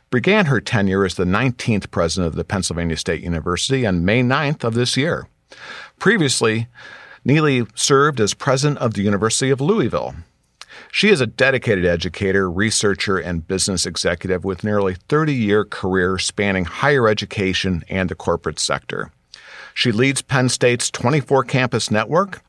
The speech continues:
and top-ranked online World Campus, with a focus on advancing excellence and creating opportunities for students, faculty, and staff to thrive.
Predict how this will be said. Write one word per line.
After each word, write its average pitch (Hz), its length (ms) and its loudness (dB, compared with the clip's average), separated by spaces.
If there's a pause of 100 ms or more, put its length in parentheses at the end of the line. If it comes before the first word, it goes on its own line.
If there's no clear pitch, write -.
(280)
and 127 160 0
top-ranked 165 840 0 (220)
online 123 600 2
World 110 320 2
Campus, - 600 -2 (320)
with 117 180 2
a 120 60 0
focus 196 460 0
on 117 100 4
advancing 110 640 2
excellence 135 520 0
and 107 200 -2
creating 104 380 0
opportunities 95 800 0
for 95 160 -2
students, 82 480 -4
faculty, 127 760 -2 (400)
and 113 180 0
staff 92 500 0
to 104 120 0
thrive. 71 580 -4